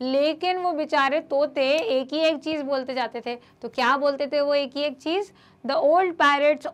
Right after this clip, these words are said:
only repeated what they had been taught।" वो सिर्फ वही बोलते थे जो उनको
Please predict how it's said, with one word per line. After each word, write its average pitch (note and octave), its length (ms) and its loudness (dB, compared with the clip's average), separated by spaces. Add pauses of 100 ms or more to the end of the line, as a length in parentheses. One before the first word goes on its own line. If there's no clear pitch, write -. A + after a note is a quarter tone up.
only D#4 480 -2
repeated C#4 500 -4 (100)
what B3 160 0
they A#3+ 280 -2
had A#3+ 160 -2
been B3 300 -4 (180)
taught।" D#4 200 2 (420)
वो C4+ 80 0
सिर्फ E4 340 -4
वही C4 380 -2
बोलते C4 440 -2
थे C#4 260 0
जो C4+ 160 -2
उनको C4+ 640 4